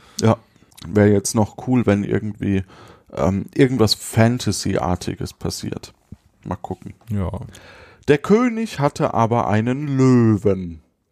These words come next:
Speaker 1: Das war ein wunderliches Tier, denn er wusste alles Verborgene und Heimliche. <laughs> Ja, das, äh
Speaker 2: Ja, das ist dieses Sphinx-Motiv.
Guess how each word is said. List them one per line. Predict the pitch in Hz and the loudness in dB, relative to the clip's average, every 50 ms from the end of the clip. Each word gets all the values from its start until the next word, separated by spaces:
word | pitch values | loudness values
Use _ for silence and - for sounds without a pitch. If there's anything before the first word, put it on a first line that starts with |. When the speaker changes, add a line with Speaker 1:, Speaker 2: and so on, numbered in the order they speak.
| _ _ _ _ _ _ _ _ _ _ _ _ _ _ _ - _ | _ _ _ _ _ _ _ _ _ _ _ _ _ _ _ -4 _
Speaker 1:
Das | 123 131 135 - - | 2 2 2 2 0
war | 127 120 127 73 | 2 2 2 0
ein | 101 113 113 101 98 | 0 -2 -2 0 2
wunderliches | 131 156 160 170 165 160 143 135 123 123 123 - 123 110 - - | 2 2 2 2 2 2 2 2 2 0 0 0 -2 -2 -2 -6
Tier, | - - 127 117 107 95 82 90 90 - _ _ | -6 -4 -2 2 2 2 2 2 -4 -8 _ _
denn | - 101 95 95 | 0 2 4 4
er | 92 87 | 4 4
wusste | 92 101 - - - 80 - - | 2 0 0 0 -2 -2 0 2
alles | 92 98 104 104 110 110 - | 2 2 4 2 2 0 -2
Verborgene | - - 127 123 - 85 80 82 82 85 - - 87 90 90 95 | -4 -6 -6 -2 -2 -2 0 0 -2 -2 -4 -4 -4 -2 -2 -2
und | - - 135 151 - 98 | -2 -4 -6 -6 -2 2
Heimliche. | 98 98 95 90 80 73 - - - - - - - _ _ _ _ _ _ _ _ _ _ _ _ - - - - | 2 2 2 0 -2 -6 -8 -8 -8 -10 -10 -10 -14 _ _ _ _ _ _ _ _ _ _ _ _ -20 -20 -14 -12
<laughs> | 117 107 - _ _ _ - - - _ - - _ _ _ _ _ _ _ - _ - - _ _ _ _ _ _ _ _ _ _ - - - - - - - - - - - - - - - _ - _ _ 143 - - _ _ _ _ _ _ _ _ _ _ | -12 -12 -12 _ _ _ -20 -20 -20 _ -20 -20 _ _ _ _ _ _ _ -20 _ -20 -20 _ _ _ _ _ _ _ _ _ _ -12 -10 -10 -10 -14 -16 -18 -20 -20 -20 -20 -20 -20 -20 -20 _ -20 _ _ -12 -12 -12 _ _ _ _ _ _ _ _ _ _
Ja, | - 123 120 104 92 87 - - - - - - - _ - - _ - | 2 4 6 6 4 2 0 -4 -14 -18 -20 -20 -20 _ -20 -20 _ -2
das, | - 131 123 113 - - - - - | 0 2 2 2 -2 -6 -8 -8 -8
äh | - - - - - - - - - - - - - - - - _ _ _ _ _ _ _ _ _ _ _ _ _ _ _ _ _ _ _ - - - - - | -8 -8 -10 -12 -14 -18 -18 -20 -20 -20 -20 -20 -20 -20 -20 -20 _ _ _ _ _ _ _ _ _ _ _ _ _ _ _ _ _ _ _ -20 -20 -20 -6 -2
Speaker 2:
Ja, | 117 | 2
das | 113 120 - - | 2 2 2 2
ist | 139 - - | 0 2 2
dieses | 143 120 110 110 - - - | 2 2 4 4 2 2 2
Sphinx-Motiv. | - - 214 208 - - - 98 92 - - 92 87 82 - - - - - | 2 4 2 2 2 2 0 0 -2 0 -2 -2 -2 -2 -4 -8 -14 -18 -20